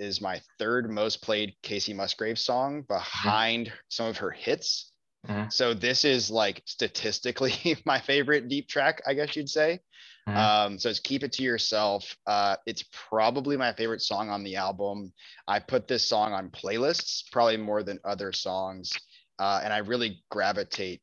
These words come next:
Speaker 1: towards that song. My follow-up to that, kind of my runner-up, is It Is What It Is.
Speaker 2: Mm-hmm.
Speaker 1: It's the last song on the album. It probably goes unnoticed a lot by people.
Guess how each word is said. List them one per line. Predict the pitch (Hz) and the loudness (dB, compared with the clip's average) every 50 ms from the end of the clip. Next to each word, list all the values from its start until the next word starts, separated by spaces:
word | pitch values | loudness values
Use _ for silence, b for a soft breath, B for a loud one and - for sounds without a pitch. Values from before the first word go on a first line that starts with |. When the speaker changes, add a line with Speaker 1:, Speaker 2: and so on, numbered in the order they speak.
| _ - | _ -14
Speaker 1:
towards | - - 104 98 92 85 87 87 82 - - - - - | -8 -6 -4 -4 -4 -4 -6 -4 -4 -4 -4 -6 -6 -6
that | 90 90 87 | -4 -4 -4
song. | - - 107 92 90 90 90 b b b b b b b | -4 -4 -4 -4 -4 -6 -8 b b b b b b b
My | 113 117 117 113 | 0 2 2 0
follow-up | - - - - - 117 117 139 160 170 165 147 143 - - | 0 -4 -6 -2 2 4 6 6 6 6 6 4 4 2 0
to | - 113 | -4 -4
that, | 95 95 92 95 101 110 - - | -4 -2 -2 0 0 -2 -2 -2
kind | - 104 107 | -4 -2 -2
of | 110 95 95 | -2 -2 -2
my | 101 95 92 92 | -2 -2 -2 -2
runner-up, | 90 90 95 95 98 95 92 95 101 107 - - - | -2 -2 -4 -4 -4 -4 -2 0 0 -2 -2 -6 -12
is | - 110 107 101 - - | -8 -6 -4 -4 -4 -4
It | - 113 110 - | -4 -6 -6 -4
Is | 110 117 120 131 127 - | -4 -2 -2 -2 -2 -2
What | 110 113 110 104 | -2 -2 -2 -2
It | 95 82 | -4 -6
Is. | 85 82 76 69 67 - - - - _ _ _ - - | -6 -8 -8 -8 -8 -6 -6 -6 -8 _ _ _ -12 -8
Speaker 2:
Mm-hmm. | 104 95 101 | -6 -4 -2
Speaker 1:
It's | 110 107 - | -2 -4 -2
the | - 120 107 | -2 -2 -2
last | 104 104 98 104 117 131 139 - - | 0 2 2 2 2 2 2 0 0
song | - 127 117 120 117 | 0 2 0 0 0
on | 113 110 | -2 -4
the | 104 101 98 | -4 -2 -2
album. | 95 92 98 95 98 98 92 | 0 0 -2 -2 -4 -6 -8
It | 92 - - | -10 -12 -12
probably | - - - 107 110 107 123 135 120 | -6 0 2 4 4 4 4 0 0
goes | 104 120 113 117 113 107 | 2 0 0 0 0 -2
unnoticed | 113 107 101 92 90 85 82 85 117 143 - - 170 | -4 -6 -6 -8 -10 -10 -8 -4 -4 -2 0 2 2
a | |
lot | 160 156 156 170 - - - | 2 4 4 4 4 4 2
by | 170 180 | 2 2
people. | 175 - 185 185 - 208 196 202 214 208 | 0 -2 -6 -4 -2 -2 -2 -2 -4 -6